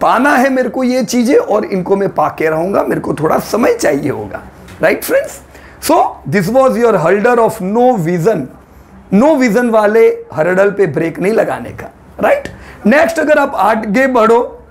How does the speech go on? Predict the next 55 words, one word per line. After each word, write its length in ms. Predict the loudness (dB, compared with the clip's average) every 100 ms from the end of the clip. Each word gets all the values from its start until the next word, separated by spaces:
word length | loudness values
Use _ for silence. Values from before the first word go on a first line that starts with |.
| -14 -4
know 280 | 0 4 4
it 260 | 2 -2
all। 200 | -4 -4 -6 -16 _ _ _ -4
मेरे 140 | -2 2
को 120 | 2
एक 140 | 2
समय 300 | 0 0 0
पे, 140 | 0 -2
ये 160 | 0
मेरा 220 | 2 2 2
learning 580 | 2 2 2 0 0
curve 300 | 0 2 2
होता 300 | 0 0 -2
है। 220 | -4 -6 -14 -20 -18 -4
Learning 380 | 0 0 0 0
curve 160 | 0 0
कैसे 260 | 0 0
बनता 280 | -2 0 0
है 60 | 0
पता 260 | 0 0
है? 320 | -2 -2 -10 -20 -20 -20 -4
पहले 220 | 0 2 2
मेरे 160 | 2
को 140 | 4 2
ये 140 | 2
लगता 300 | 0 -2 -4
है 60 | -2
मुझे 160 | -4
कुछ 260 | -2 -4 0
भी 200 | 2 2
नहीं 200 | 0 0
आता 280 | -4 -6 -10
है, 180 | -10 -18 -20 -20 -20 -20 -2
फिर 140 | 0
आप 160 | 2 0
थोड़ा 240 | 2 2 0
थोड़ा 300 | 0 -2 -2
सीखने 340 | -4 -6 -4
का 100 | -6
प्रयत्न 440 | -4 -4 -2 -2
करते 300 | -2 -2 0
हो, 60 | 2
यहाँ 240 | 2 0
से 180 | 0 0
वहाँ 240 | 2 0 0
से 160 | -2
वहाँ 220 | 0 0
से, 360 | 0 0 -2 -4 -12 -18 -2
फिर 180 | 0 0
वो 220 | -2 -2
आपको 260 | -2 0 -2
थोड़ा 240 | 2 2
कुछ 260 | 0 -4 -2
आता 360 | -2 0 0 -2
है, 240 | -4 -10